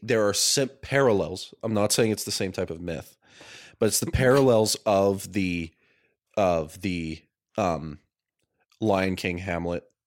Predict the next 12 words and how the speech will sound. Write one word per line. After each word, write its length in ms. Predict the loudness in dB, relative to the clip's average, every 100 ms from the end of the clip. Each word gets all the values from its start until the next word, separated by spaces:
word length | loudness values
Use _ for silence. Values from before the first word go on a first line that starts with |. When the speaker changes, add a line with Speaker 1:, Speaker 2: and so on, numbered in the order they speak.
| _ _ _ _
Speaker 1:
Ra 320 | -2 0 2
and 80 | 0
Osiris 400 | -4 -4 -2 -4
story, 320 | -2 -2 -2 -8 _ _ -20 _ -4
where 340 | 2 4 4
Speaker 2:
Yeah. 60 | 0 -6 -2
Speaker 1:
the 80 | 2
guy, 540 | 4 4 4 2 -2 _
the, 200 | -2 -2 -2
the 100 | -4
main 300 | -2 -2 -4
hero, 520 | 0 2 4 4 2